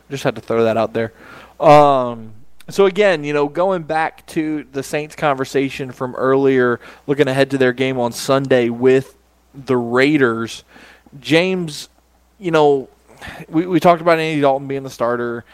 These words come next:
and it's starting to look like he might be the starter for the remainder of the season. The Raiders struggled mightily in the first half of the season.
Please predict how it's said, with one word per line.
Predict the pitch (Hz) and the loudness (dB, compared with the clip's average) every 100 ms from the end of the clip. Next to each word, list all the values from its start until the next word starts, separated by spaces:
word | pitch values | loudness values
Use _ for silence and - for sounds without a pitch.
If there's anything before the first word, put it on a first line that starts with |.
| - _ - | -20 _ -10
and | 127 120 120 117 117 117 - | -4 0 0 0 -4 -10 -16
it's | 127 | -16
starting | - 151 160 165 | 2 2 4 2
to | 143 | 0
look | 135 127 | 0 0
like | 131 127 | -2 -2
he | - | -8
might | 135 127 160 | -4 -4 -4
be | 135 | -6
the | 120 | -8
starter | 120 120 120 120 | -4 -2 -2 -4
for | 123 | -4
the | 117 | -4
remainder | 117 117 117 117 | -4 -4 -2 -2
of | 113 113 | -2 -4
the | 113 | -8
season. | - - 156 131 139 139 135 - _ _ _ _ _ _ _ _ - _ _ _ _ _ - - _ _ _ 170 139 | -6 -2 -2 2 0 0 -4 -12 _ _ _ _ _ _ _ _ -20 _ _ _ _ _ -20 -20 _ _ _ -6 2
The | 135 | 2
Raiders | 127 147 170 165 160 156 143 - - _ _ _ _ _ - | 6 4 4 2 2 0 -2 -8 -18 _ _ _ _ _ -20
struggled | - - - 160 156 147 151 135 | -14 -12 -8 2 4 4 0 -2
mightily | 139 139 143 139 139 | 0 2 0 0 -2
in | 131 | -4
the | |
first | 127 131 131 | -4 -4 -2
half | 143 131 131 | 0 0 -2
of | |
the | 120 | -12
season. | - 131 127 131 127 | -8 -6 -4 -4 -6